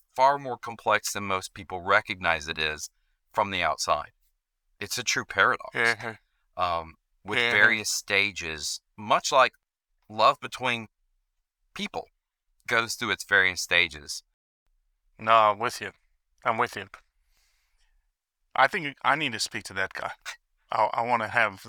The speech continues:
Speaker 2: that would be a hell of a podcast. Um, let me talk about this last chapter. I wanna hear about, uh, we've mentioned Nunnally a couple of times. Uh,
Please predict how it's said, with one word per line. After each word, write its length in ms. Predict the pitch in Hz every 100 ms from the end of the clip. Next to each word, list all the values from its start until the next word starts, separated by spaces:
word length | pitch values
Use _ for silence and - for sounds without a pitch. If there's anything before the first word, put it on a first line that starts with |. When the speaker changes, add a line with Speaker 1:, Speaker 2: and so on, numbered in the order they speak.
| 110 131
Speaker 2:
that 120 | 127
would 120 | 127
be 140 | 113 104
a 60 |
hell 220 | 101 123 110
of 100 | 98
a 80 |
podcast. 640 | - 104 95 117 117 - - - _ _ _ -
Um, 460 | 120 117 110 107 95 _ _ _ _ _ _ _ _ -
let 120 | 139
me 120 | 208
talk 280 | - 185 185
about 180 | 160 147
this 160 | 143 127
last 340 | 147 139 -
chapter. 280 | 113 101 113
I 40 |
wanna 160 | 120 123
hear 160 | 135 123
about, 480 | 113 110 107 - - -
uh, 180 | 127 113
we've 200 | 117 -
mentioned 500 | 131 147 139 131 113
Nunnally 500 | 120 117 107 104 110 -
a 100 | -
couple 300 | - 117 110
of 100 | 98
times. 540 | 104 98 98 107 - _ _ _ _ -
Uh, 300 | 117 113